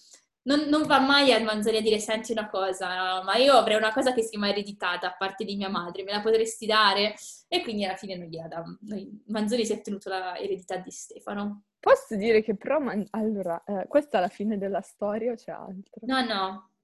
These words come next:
Speaker 2: Fine qua, grazie a Dio, perché sennò altri morti.
Speaker 1: Che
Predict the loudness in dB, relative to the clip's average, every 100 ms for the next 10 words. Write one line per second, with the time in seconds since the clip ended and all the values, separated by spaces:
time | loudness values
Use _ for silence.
0 | _ _ _ -10 -4 -2 0 0 2 0
1 | 2 2 2 2 -2 -2 -6 -6 -6 -6
2 | -6 -6 -10 -8 -8 -8 -10 -10 -4 -2